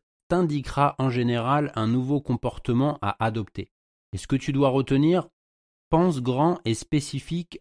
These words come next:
en déterminant ton but à atteindre. Au préalable,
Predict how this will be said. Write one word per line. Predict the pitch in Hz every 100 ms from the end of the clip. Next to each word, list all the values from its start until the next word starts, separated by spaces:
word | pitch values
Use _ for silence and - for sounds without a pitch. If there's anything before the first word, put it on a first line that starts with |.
| -
en | 110
déterminant | 110 135 147 131 135 147 165
ton | - 113
but | 104 110 147 135
à | 113
atteindre. | 104 95 85 - _ _ _ _ _
Au | 113
préalable, | 107 - 156 143 151 170 131